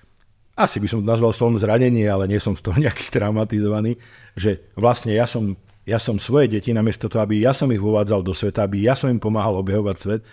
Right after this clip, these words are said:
tak som ich zveril škole práve z takých praktických a časových dôvodov.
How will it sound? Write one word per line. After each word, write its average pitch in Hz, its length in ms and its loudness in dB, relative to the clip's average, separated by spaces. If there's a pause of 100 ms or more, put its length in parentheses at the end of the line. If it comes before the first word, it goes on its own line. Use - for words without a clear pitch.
(220)
tak 120 160 0
som 110 160 0
ich 95 100 -2
zveril 104 300 2
škole 110 320 0
práve 107 320 0
z - 80 -8
takých - 320 -4
praktických 139 580 0
a 101 80 -2
časových 104 400 -2
dôvodov. 92 460 -2